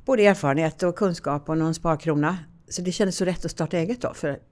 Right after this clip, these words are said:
jag kände också, va, ja, går det inte får jag väl söka jobb på nytt. Och det är väl lite grann det jag känner också nu med, i den här tiden när man inte riktigt vet hur länge kommer problemen att kvarstå, vad händer post corona?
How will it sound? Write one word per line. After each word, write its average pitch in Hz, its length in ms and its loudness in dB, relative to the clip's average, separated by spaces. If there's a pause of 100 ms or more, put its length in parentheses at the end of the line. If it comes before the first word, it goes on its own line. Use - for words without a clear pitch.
(440)
jag 170 80 -12
kände 180 220 0
också, 165 200 -4
va, 165 60 -2 (680)
ja, - 520 2
går 220 220 2
det 233 80 4
inte 247 240 2
får - 200 2
jag 202 80 6
väl 196 100 4
söka - 280 0
jobb 160 200 6
på 175 80 2
nytt. - 500 -2 (260)
Och 202 100 2
det 220 80 4
är 240 60 6
väl 233 100 8
lite 220 240 6
grann 208 260 6
det 240 140 4
jag 220 160 8
känner 190 240 2
också 175 220 -2
nu 180 140 2
med, 156 220 2 (560)
i 175 120 0
den 175 100 2
här 214 200 6
tiden 160 320 4
när 151 80 4
man 151 120 4
inte 160 160 -2
riktigt 147 300 -4
vet 123 220 0
hur 170 140 0
länge 156 300 2
kommer 139 300 -2
problemen 123 500 -6
att 104 180 -10
kvarstå, 156 540 0
vad 165 120 4
händer 143 220 0
post 131 260 -4
corona? 151 500 -2